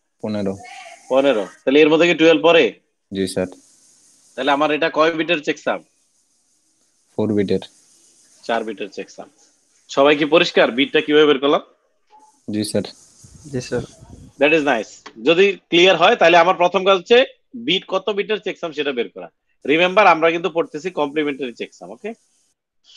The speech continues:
Speaker 2: So complementary চেকসামে প্রথমে তোমাকে beat হিসাব করতে হবে যে কত beat। বিটটা হিসাব করার জন্য যে data দেয়া থাকবে, ওই ডেটার highest যে ভ্যালুটা আছে, ওই ভ্যালুটা যত beat দিয়ে represent করা যায়,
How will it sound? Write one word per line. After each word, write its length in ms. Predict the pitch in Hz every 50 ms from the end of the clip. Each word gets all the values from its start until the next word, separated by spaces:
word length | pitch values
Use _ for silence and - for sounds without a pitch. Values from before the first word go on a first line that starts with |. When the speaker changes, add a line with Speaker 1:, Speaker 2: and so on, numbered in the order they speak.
| - - - - _ -
Speaker 2:
So 80 | - 135
complementary 560 | - 156 160 160 185 196 190 196 196 202 180
চেকসামে 360 | 190 185 - - 185 190 202
প্রথমে 340 | 180 185 170 - 180 185 185
তোমাকে 240 | 175 175 180 190 185
beat 220 | 151 147 170 160
হিসাব 200 | 147 143 143 135
করতে 200 | - 139 113 -
হবে 120 | 113 120 120
যে 160 | 147 190 208 -
কত 180 | 151 143 - 156
beat। 220 | 135 117 107 101
বিটটা 240 | 113 147 143 151 175
হিসাব 200 | 170 156 175 160
করার 200 | - 180 175 165
জন্য 260 | 180 185 190 240 - - _ _ _ _ _ -
যে 220 | - 135 160 170
data 240 | 147 147 147 165 175
দেয়া 180 | 147 151 165 160
থাকবে, 260 | 180 175 175 196 208
ওই 180 | 185 175 170
ডেটার 240 | 156 160 151 175 170
highest 400 | 151 - - 139 156 175 170 - - 147
যে 100 | 143 165
ভ্যালুটা 320 | 139 135 139 143 139 165 185
আছে, 140 | 180 -
ওই 140 | 180 175 175
ভ্যালুটা 460 | 156 151 139 143 143 165 185 247 302 - _ _ _ _ _ _ 110
যত 260 | 107 143 156 156 -
beat 280 | 190 170 160 170 160 147
দিয়ে 120 | 175 175
represent 520 | 151 151 151 151 - 175 160 175 170 160 156
করা 160 | 160 151 143
যায়, 220 | 127 147 175 262